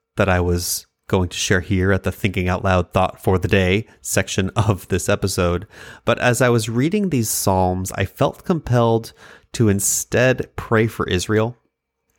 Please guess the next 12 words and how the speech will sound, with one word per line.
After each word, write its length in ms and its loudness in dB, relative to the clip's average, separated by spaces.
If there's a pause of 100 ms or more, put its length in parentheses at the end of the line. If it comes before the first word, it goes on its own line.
(100)
That 180 2
is 160 0
a 260 0 (440)
common 340 0
theme 480 0
of 180 0
these 400 -2 (280)
Psalms 320 0
that 100 -2
we 60 0
just 260 -2
read. 280 0